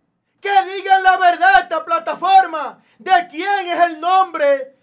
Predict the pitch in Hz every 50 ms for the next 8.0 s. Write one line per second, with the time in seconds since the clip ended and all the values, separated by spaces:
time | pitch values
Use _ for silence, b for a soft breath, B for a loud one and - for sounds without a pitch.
0 | _ _ _ 311 349 339 - - 359 349 339 339 330 311 302 302 359 392 381 381
1 | - - 311 285 - 311 294 285 330 392 381 359 - 320 311 294 302 294 294 294
2 | 294 285 - _ _ _ _ _ _ _ - 339 339 330 320 - - 320 285 285
3 | 339 349 359 359 349 320 339 320 320 - - 285 320 311 302 294 277 262 247 _
4 | _ _ _ _ _ _ _ 359 359 349 349 349 - 349 359 359 349 359 370 359
5 | 349 349 330 330 311 311 349 370 359 349 320 320 311 302 311 320 320 302 320 370
6 | 381 - - 349 320 330 - 302 302 311 294 285 339 349 349 349 349 349 330 330
7 | 330 320 311 311 302 285 285 320 320 320 330 320 311 302 302 294 285 269 254 -